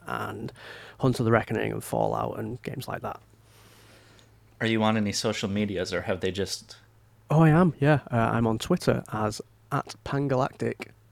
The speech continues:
Speaker 1: uh, until that site dies, and I don't know what my names are on the other sites because I'm one of those people with
Speaker 2: <laughs>
Speaker 1: who picks a new, <laughs> a different handle for every website I've ever joined, and I couldn't possibly tell you what they are. But I'm on, I'm on all the social medias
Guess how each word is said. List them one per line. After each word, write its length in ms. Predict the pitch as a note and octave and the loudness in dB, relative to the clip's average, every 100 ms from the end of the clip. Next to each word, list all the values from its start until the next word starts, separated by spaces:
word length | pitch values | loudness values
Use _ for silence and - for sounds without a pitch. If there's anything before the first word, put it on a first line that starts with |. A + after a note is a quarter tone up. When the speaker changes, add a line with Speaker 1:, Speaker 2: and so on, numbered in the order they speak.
| _ - | _ -8
Speaker 1:
uh, 260 | A2+ G#2+ A2 | -6 -4 -6
until 300 | G#2+ A#2+ A2 | -4 -4 0
that 200 | B2 C3 | 0 0
site 320 | A2 A2 - | -4 -4 -2
dies, 480 | G#2+ G#2 G#2+ A#2 - - | -2 -2 -2 -4 -6 -8
and 280 | A#2+ A#2 A2+ | -4 -4 0
I 140 | A#2+ | 0
don't 240 | A#2+ D#3+ | 4 6
know 100 | E3 | 6
what 160 | D#3+ D3+ | 6 4
my 60 | D3 | 4
names 240 | C#3+ D3+ | 4 4
are 100 | C3 | 4
on 100 | A2+ | 2
the 120 | G#2+ | 0
other 140 | G2+ G#2+ | -2 -4
sites 340 | - G#2+ C3 | 0 0 0
because 260 | - - G#2+ | -4 -4 -2
I'm 140 | G#2+ | 0
one 80 | A2 | 0
of 60 | G#2+ | 0
those 140 | A2+ | -2
people 340 | - A#2 G#2 | -4 -4 -2
with 280 | G#2+ A2 G2 - - - - - C5+ | 0 0 0 -10 -14 -12 -14 -14 -10
Speaker 2:
<laughs> 640 | C#5+ - C#5+ - - G3 - | -12 -10 -14 -14 -12 -10 -2
Speaker 1:
who 160 | B2+ | 2
picks 240 | A#2 C#3 - | 4 4 2
a 40 | |
new, 200 | B2 D3+ | 10 12
<laughs> 60 | E3 | 12
a 60 | F3 | 12
different 480 | G#3 - F3+ D#3+ | 12 12 12 10
handle 420 | D3 D3+ C#3+ C3 A#2+ | 10 8 10 8 4
for 120 | - | 2
every 340 | B2+ A#2+ B2+ | 2 4 4
website 400 | A#2+ B2 - A#2 | 4 2 2 2
I've 140 | A#2 A#2+ | 2 2
ever 200 | A#2 A#2 | 0 2
joined, 420 | A2 G#2+ G#2 G#2 - | 2 4 2 -2 -6
and 140 | G#2+ | -6
I 40 | |
couldn't 320 | A2 C3 A#2 A2 | -2 -2 0 0
possibly 320 | A2+ - - | -2 -4 -6
tell 140 | - | -4
you 80 | - | -4
what 120 | - | -4
they 100 | - | -4
are. 220 | - C#3 C3+ | -6 -8 -6
But 100 | - | 2
I'm 140 | D#3 | 6
on, 200 | E3 D#3 | 6 6
I'm 120 | E3 | 8
on 120 | F3+ E3+ | 10 12
all 180 | C3+ | 10
the 100 | A#2 | 8
social 300 | A#2 A2+ A2+ | 4 0 0
medias 480 | G#2 G2+ G2+ G2+ - | 0 0 0 -2 -6